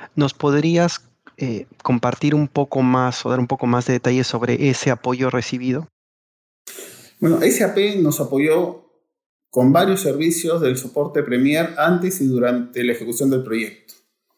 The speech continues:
Speaker 2: Se hizo readiness check para el análisis previo, se hizo validación de la calidad de los datos financieros, el test de integración, chequeos de volumen, de optimización y,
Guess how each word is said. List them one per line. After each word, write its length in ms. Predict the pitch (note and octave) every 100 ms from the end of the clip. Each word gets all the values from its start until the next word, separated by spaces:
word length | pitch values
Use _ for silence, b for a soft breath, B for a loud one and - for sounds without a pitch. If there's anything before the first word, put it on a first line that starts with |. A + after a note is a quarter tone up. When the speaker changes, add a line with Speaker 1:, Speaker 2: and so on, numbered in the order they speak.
| _
Speaker 2:
Se 160 | - A#2
hizo 200 | - B2
readiness 440 | B2 B2 A#2+ A2+
check 420 | - C#3+ C#3+ -
para 180 | - A2+
el 100 | A2
análisis 420 | A2+ A#2 A#2 A2+
previo, 680 | - F3 F3 C#3 C#3 C#3 C#3
se 180 | C3+ B2
hizo 200 | A#2+ B2+
validación 640 | A2+ A2 A2 - B2+ C3
de 100 | A#2
la 160 | A2 -
calidad 400 | A2 A2 A#2 B2
de 140 | A#2+
los 160 | A2 A2
datos 260 | A#2 - -
financieros, 920 | G#2 G2+ - E3 D3 C3+ C#3 C#3+ - -
el 340 | A#2 A2+ A2+
test 180 | B2 B2+
de 80 | A#2+
integración, 1000 | A2+ A2+ A2 G#2+ - F3 E3+ E3 D#3 C#3
chequeos 420 | A2+ A#2 B2 B2
de 140 | A#2+
volumen, 720 | A2+ B2+ F3 E3 D3+ D3 D3 C3+
de 60 |
optimización 840 | A#2 - A#2 A2+ A#2+ C#3+ D#3 D#3+ -
y, 260 | A2+ -